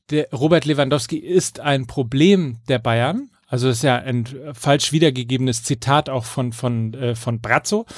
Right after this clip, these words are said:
ähm, sondern er hat gesagt, er könnte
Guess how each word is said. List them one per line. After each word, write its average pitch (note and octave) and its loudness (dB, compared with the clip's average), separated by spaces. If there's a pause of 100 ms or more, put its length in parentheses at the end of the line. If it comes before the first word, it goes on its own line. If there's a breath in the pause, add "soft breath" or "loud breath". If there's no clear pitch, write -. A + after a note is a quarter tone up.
(300 loud breath)
ähm, C#3 2 (400 loud breath)
sondern D3+ 4
er C3+ 4
hat C#3 0
gesagt, C#3+ 0 (960)
er C3 -2 (120)
könnte D#3+ 2